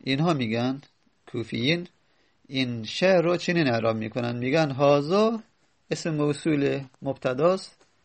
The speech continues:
تحمل، و تحملین صلته و العائد محذوفون و طلیق خبره و تقدیر و الذی تحملینه طلیق. پس این عبارت که واضحه، یعنی هذا اسم موصول دونسته‌اند مبتدا.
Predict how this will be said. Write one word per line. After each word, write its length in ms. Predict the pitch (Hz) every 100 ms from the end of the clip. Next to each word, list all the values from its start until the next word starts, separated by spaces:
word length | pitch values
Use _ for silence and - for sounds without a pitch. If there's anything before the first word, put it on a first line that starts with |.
| _
تحمل، 440 | 156 147 143 135 135
و 100 | 139
تحملین 580 | - 131 139 139 143 143
صلته 440 | - 127 143 -
و 260 | 170 190 175
العائد 400 | 135 120 131 147
محذوفون 800 | 139 127 135 127 117 123 120 120 _ _ _ _ _ -
و 80 |
طلیق 480 | 143 156 151 151 -
خبره 440 | 175 160 165 185 185
و 300 | 185 185 160
تقدیر 520 | - 135 143 160 185
و 140 | 170
الذی 360 | 135 127 147 170
تحملینه 800 | 160 127 127 123 123 127 170 208 _
طلیق. 280 | 135 107 101 - 110 127 _ _ _ _ _ _ _ -
پس 320 | 175 180 -
این 220 | 214 131 - - - -
عبارت 400 | 135 135 151 160
که 80 | 160
واضحه، 540 | 151 151 139 - 131
یعنی 220 | 127 135
هذا 600 | 131 131 127 127 165 202 -
اسم 540 | 165 160 165 175 190 - _ _ _ -
موصول 540 | 123 135 127 - 165
دونسته‌اند 580 | 131 127 123 139 147 165
مبتدا. 500 | 139 120 110 107 107